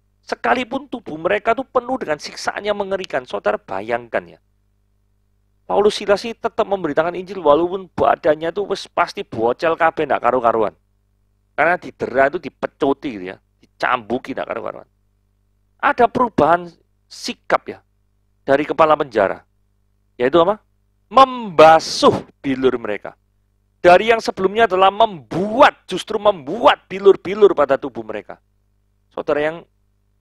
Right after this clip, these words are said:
tadinya itu menyakiti, sekarang hatinya luluh oleh kasih Tuhan yang hebat.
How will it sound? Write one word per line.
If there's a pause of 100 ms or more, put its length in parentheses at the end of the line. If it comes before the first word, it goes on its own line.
(120)
tadinya
itu
menyakiti, (540)
sekarang
hatinya
luluh (640)
oleh
kasih
Tuhan
yang
hebat.